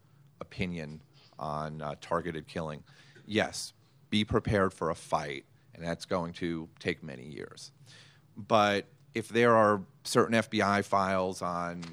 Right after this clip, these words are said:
uh, uh, let's say, shootings, and they're, for some reason, they're not giving up the information. Basically, what happens after, you know, filing a lawsuit is you kind of get, go to the top of the pile, uh, and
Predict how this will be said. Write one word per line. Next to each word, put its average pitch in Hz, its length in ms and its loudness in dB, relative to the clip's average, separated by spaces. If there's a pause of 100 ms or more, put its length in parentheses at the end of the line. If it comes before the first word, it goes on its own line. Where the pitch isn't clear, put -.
(360)
uh, 73 40 -12
uh, 80 320 -8 (520)
let's 101 120 -8
say, 90 120 -4
shootings, 71 640 -12
and 82 140 -12
they're, 82 240 -6
for - 120 -12
some 87 200 -8
reason, 87 240 -8
they're 82 100 -10
not 82 180 -10
giving - 240 -12
up 69 120 -16
the 78 100 -18
information. 62 560 -18 (960)
Basically, 175 480 6
what 107 120 2
happens 110 400 -2
after, 92 520 2 (180)
you 95 100 -6
know, 82 160 -6 (280)
filing 95 340 -2
a 82 80 -8
lawsuit 80 640 -4 (180)
is 85 560 -6
you 92 280 -10 (380)
kind 135 260 -8
of 120 120 -2 (220)
get, - 180 -4
go 98 220 0
to 95 160 -12
the 85 100 -14
top - 300 -6
of 92 60 -12
the 90 60 -14
pile, - 440 -6 (800)
uh, 82 380 0 (200)
and 90 600 -4